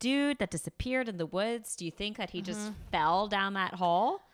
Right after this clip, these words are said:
Speaker 2: Could have fallen in a hole.
Speaker 1: He
Speaker 2: I mean, we heard about that catacombs guy getting drunk and lost down there.
Speaker 1: Right. Maybe he, like, fell into the hole and then he's, like, his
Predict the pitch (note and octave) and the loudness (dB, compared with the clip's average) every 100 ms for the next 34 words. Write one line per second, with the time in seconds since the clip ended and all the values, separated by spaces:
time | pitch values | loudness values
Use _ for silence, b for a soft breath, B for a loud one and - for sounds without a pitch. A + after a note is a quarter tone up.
0 | b b b - G#4+ F#4+ - F4 E4+ D#4+ | b b b 0 4 4 6 6 6 4
1 | D#4 C#4+ C#4+ E4+ F#4 E4+ B3+ C#4+ C#4+ C#4+ | 0 0 4 6 6 4 4 2 4 2
2 | C#4 C#4 C#4+ C4 C4 C4+ C4 B3 C4 A#3 | 2 0 2 2 2 2 2 -2 0 0
3 | D4+ D#4+ A#3 G#3 - G3 G3 G#3+ F#3+ G3 | 0 0 0 0 -2 2 2 2 -2 -2
4 | G3 G3 G3 F#3 G3 C#4+ - E3+ D#3 D#3 | 0 0 -2 -4 -4 -4 -4 -4 0 4
5 | G3+ A3+ A3 F#3 F3 G3+ A#3 D4 D4+ C4 | 6 6 4 2 2 0 0 -2 -2 -2
6 | B3+ - F#3+ F3 A#3 A#3+ A3+ F#3+ E3 - | -4 -2 2 4 2 -2 -6 -4 -4 -2
7 | A#3 A3 E3 E3 E3+ b b b - F#3+ | 0 2 0 -2 -4 b b b -4 -2
8 | F#3+ F#3+ F#3+ F#3+ F#3+ F#3+ F3+ _ - - | 2 2 4 4 2 0 -4 _ -16 -6
9 | G#3 F3+ F3+ D#3+ D#3 - _ _ _ _ | -6 0 0 0 -2 -10 _ _ _ _
10 | - | -12